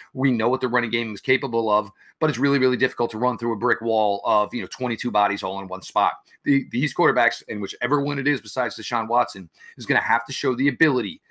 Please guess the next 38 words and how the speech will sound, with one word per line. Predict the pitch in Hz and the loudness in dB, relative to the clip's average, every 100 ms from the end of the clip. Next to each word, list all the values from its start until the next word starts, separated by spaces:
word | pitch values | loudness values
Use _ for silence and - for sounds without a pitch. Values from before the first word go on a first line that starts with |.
| _ - | _ -4
that | 123 | 0
they | 127 123 | 2 2
can | - 139 | 0 0
do | 120 139 | 2 0
something | - - 170 156 139 101 90 - | -2 0 2 2 -2 -4 -8 -10
to | 151 135 | -8 -4
aid | 131 135 131 113 | -2 0 0 -2
the | 131 104 | -4 -2
offense, | 110 107 104 98 - | -4 -4 -6 -8 -12
something | - 170 147 151 131 | -2 0 0 -2 -4
to | - | -6
show | 127 - - 147 117 98 - - - | -10 -10 -4 -2 0 -2 -6 -18 -14
some | - 139 123 | -2 -2 -2
semblance | - 110 104 | -4 -6 -8
of | 104 | -10
a | 98 | 0
passing | 123 127 117 | 2 2 -2
game, | 101 104 | -8 -4
Garrett. | 98 90 92 _ _ _ - | -2 -2 -6 _ _ _ -6
But, | 139 131 | -4 -2
you | 123 | -4
know, | |
with | 110 117 | -4 -4
Anthony | 120 117 113 | -4 -4 -10
Schwartz's | - 123 - 95 | -6 -8 -8 -10
words | 117 110 | -6 -6
yesterday, | 107 110 - 110 107 104 | -4 -6 -6 -4 -2 -2
you | 110 | -4
know, | 101 | -4
on | 101 117 | -2 -2
what | 143 | -2
was | 104 | -4
just | 113 107 | -10 -8
an | 113 | -8
overall | 110 98 98 | -8 -6 -6
difficult | 104 - - - | -8 -10 -12 -12
rookie | 98 - | -14 -16
season, | - 117 101 | -8 -6 -6